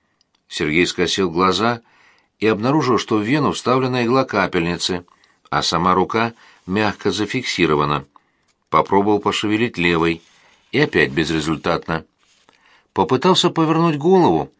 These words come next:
но та не слушалась, хотя глаза скосить было возможно, что он и сделал. На двух пальцах левой руки увидел набалдашник,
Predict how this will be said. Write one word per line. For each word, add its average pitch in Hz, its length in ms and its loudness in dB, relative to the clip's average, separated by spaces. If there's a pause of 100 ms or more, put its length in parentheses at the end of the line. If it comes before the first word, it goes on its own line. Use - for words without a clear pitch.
(200)
но 78 140 -2
та 85 180 -2
не 85 120 0
слушалась, 135 680 -2 (460)
хотя 98 380 0
глаза 110 340 0
скосить 143 420 0
было 139 220 2
возможно, 90 760 0 (280)
что - 220 -2
он 80 120 0
и 87 80 0
сделал. 80 480 0 (640)
На 90 160 -2
двух 135 240 -2
пальцах 143 440 0
левой 143 220 2
руки 147 440 0 (600)
увидел 156 340 2
набалдашник, 123 920 0